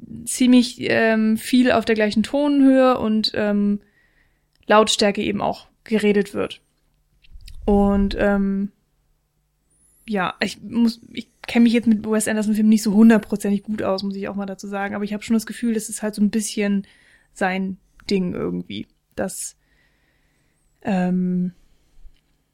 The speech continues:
ja, einfach ein bisschen affektiert vielleicht auf eine Art irgendwie auch geredet wird. Und hier in dem Film ist es mir irgendwie besonders aufgefallen und das ist vielleicht,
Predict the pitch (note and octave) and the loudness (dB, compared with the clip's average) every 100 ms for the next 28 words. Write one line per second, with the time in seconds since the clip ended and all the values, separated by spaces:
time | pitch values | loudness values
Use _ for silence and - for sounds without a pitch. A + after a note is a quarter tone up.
0 | _ _ _ _ _ _ G#3 F3 F3 _ | _ _ _ _ _ _ -10 -10 -10 _
1 | G#3+ G#3+ G#3 G#3+ A3 G#3+ G#3 - - G3+ | -4 0 2 2 2 0 0 -2 -6 -8
2 | - A3 - G3 - G3+ G3 G3 F#3 G3 | 0 0 0 -6 -6 -8 -6 -6 -6 -8
3 | G3 F3+ G3 F#3+ F#3 F#3 G#3 - G#3 G3 | -10 -12 -12 -10 -10 -10 -10 -8 -8 -8
4 | - B3 B3 A3+ A3 G#3+ A3 G#3+ G#3+ G#3 | -4 0 2 2 2 0 -4 -6 -6 -4
5 | - G#3 G3 G#3 B3+ D4+ - C#4 C#4 - | -2 -2 -2 -2 -2 -4 -8 -8 -8 -2
6 | C4 C4+ C4+ - - - - _ _ _ | 0 0 -2 -12 -18 -20 -20 _ _ _
7 | - A3 G#3+ G#3+ G#3+ G#3 - - _ _ | -6 -2 2 2 2 -2 -8 -14 _ _
8 | _ _ - A3 A3+ - A3 - - A3 | _ _ -2 0 0 -2 -8 -8 -2 0
9 | A3 A#3 B3+ B3 - - _ | 2 2 0 -2 -12 -20 _